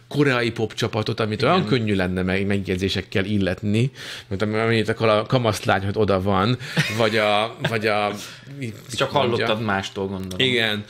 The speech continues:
Speaker 1: de akármit, tehát a, akkor azt kell megérteni, hogy, hogy nem, te most nem azt a popcsapatot, meg nem azt a játékot szóltad le, hanem azt, amit a gyereket szeret. És így ezzel a gyerekedet is. Amiben ő érzelmileg investálva van,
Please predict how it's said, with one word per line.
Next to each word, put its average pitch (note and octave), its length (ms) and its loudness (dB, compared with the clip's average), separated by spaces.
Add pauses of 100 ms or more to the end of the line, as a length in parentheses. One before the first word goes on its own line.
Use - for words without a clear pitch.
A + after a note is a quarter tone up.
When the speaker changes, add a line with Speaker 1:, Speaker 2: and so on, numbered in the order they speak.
(380)
Speaker 1:
de A#2+ 400 0
akármit, A#2 520 0
tehát B2 180 -4 (280)
a, A2+ 640 2 (720)
akkor C#3 280 -2
azt D3+ 160 0
kell B2 120 0
megérteni, A#2+ 440 0
hogy, G#2+ 260 -4 (100)
hogy G#2+ 280 -6
nem, G2+ 560 -6
te - 100 -6
most G2+ 160 -6
nem - 140 -4
azt G2+ 220 -4
a F2+ 40 -10
popcsapatot, D#3 600 -6
meg C3 120 -4
nem A#2+ 180 -2
azt F#2+ 200 -6
a - 20 -4
játékot A#2 460 -4
szóltad - 380 -6
le, - 60 -6
hanem C3 300 -4
azt, B2 260 -8
amit G#2+ 180 -8
a F2+ 40 -10
gyereket F#2 440 -10
szeret. F#2 540 -10 (280)
És - 200 -8
így A#2+ 280 -4 (280)
ezzel G2+ 400 -6
a F#2+ 40 -12
gyerekedet F2+ 560 -8
is. - 300 -12
Amiben G#2 300 -4
ő G2 80 -4
érzelmileg A2 560 -2
investálva A2+ 640 -6
van, G#2 180 -6